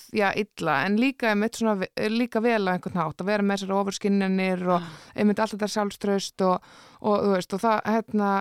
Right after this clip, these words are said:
Speaker 1: en áttuðu sig ekki endilega, eða svona fólk í þeirra stöðu átta sig kannski ekki alveg endilega á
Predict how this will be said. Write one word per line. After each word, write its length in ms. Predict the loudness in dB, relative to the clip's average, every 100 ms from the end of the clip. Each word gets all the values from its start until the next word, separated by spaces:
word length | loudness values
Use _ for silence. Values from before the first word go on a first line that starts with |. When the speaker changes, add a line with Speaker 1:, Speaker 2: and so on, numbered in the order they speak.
| 0
Speaker 1:
en 280 | 2 2 0 0
áttuðu 500 | 0 0 0 2 2
sig 280 | 2 2 0
ekki 180 | 0
endilega, 800 | 0 0 0 0 2 4 2 0 -6 _ _ _
eða 140 | 2 2
svona 160 | 2 2
fólk 200 | 0 0
í 40 |
þeirra 240 | -2 -2
stöðu 320 | -2 0 0 0
átta 240 | -2 -4
sig 140 | -2 -2
kannski 240 | -2 -2
ekki 80 | -2
alveg 220 | 0 2
endilega 420 | 0 2 0
á 40 | 2